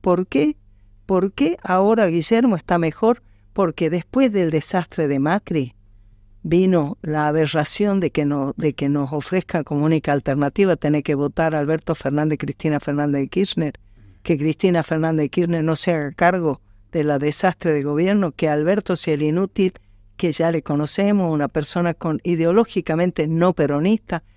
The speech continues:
se enorgullece de ser socialdemócrata, se, se siente cómoda con, con el, con el presidente de Francia, cree que todo, todo bla, bla, todo palabra, cree que el punto,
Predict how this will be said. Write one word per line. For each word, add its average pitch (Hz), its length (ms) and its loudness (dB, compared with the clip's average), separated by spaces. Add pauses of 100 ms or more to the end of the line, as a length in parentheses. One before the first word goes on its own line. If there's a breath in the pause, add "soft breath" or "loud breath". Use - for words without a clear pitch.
se - 160 -4
enorgullece 165 640 -2
de - 20 -2
ser 160 200 -2
socialdemócrata, 156 1000 -4 (260)
se, - 320 -2 (100)
se 170 260 -2
siente 214 480 0
cómoda 196 540 2 (340)
con, 156 580 2
con 156 220 2
el, 147 340 0 (140)
con 156 180 0
el 151 80 0
presidente 170 720 0
de 147 80 -2
Francia, 185 680 0 (360)
cree 233 260 4
que 185 120 0
todo, 214 500 0 (120)
todo 208 400 0
bla, 175 420 0
bla, 175 440 0
todo 185 260 0
palabra, 175 720 0 (260 soft breath)
cree 214 220 4
que - 100 0
el 185 100 2
punto, 208 580 0